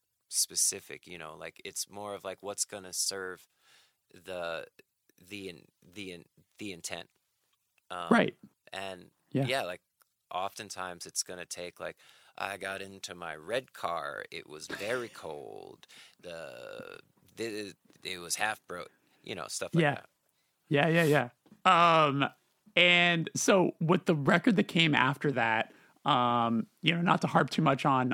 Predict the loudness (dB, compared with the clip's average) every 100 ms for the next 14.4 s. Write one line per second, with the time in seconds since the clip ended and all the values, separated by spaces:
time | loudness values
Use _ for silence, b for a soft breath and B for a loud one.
0 | 0 2 4 2 0 0 2 2 2 2
1 | 4 4 2 2 2 2 0 0 0 2
2 | 4 2 2 4 4 2 2 2 2 0
3 | -2 -6 0 2 4 2 0 -4 b b
4 | -2 2 4 4 4 2 4 4 4 0
5 | -2 _ _ _ _ _ 0 2 4 4
6 | 4 0 2 2 0 -8 _ _ -2 2
7 | 2 0 -2 0 4 6 4 2 0 2
8 | 2 4 2 2 2 2 2 2 2 0
9 | 0 -2 -2 -2 -2 0 0 4 4 2
10 | B B B 6 8 8 4 4 4 6
11 | 4 2 0 0 2 6 6 6 6 6
12 | 6 4 0 -2 -2 0 2 2 2 2
13 | 4 6 6 4 0 -2 -6 b b b
14 | b 0 2